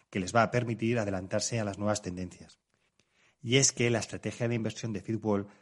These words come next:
pasa por colaborar con las grandes compañías tradicionales del sector inmobiliario.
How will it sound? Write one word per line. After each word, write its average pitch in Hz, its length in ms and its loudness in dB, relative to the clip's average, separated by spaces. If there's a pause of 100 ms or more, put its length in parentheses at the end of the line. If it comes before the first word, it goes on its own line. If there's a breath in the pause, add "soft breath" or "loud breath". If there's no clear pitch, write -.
(140)
pasa 127 260 0
por 139 140 0
colaborar 107 520 2
con 110 120 -2
las 95 140 -4
grandes 113 260 -4
compañías 104 540 -4
tradicionales 107 600 -4
del 95 100 -4
sector 101 300 -6
inmobiliario. 85 580 -6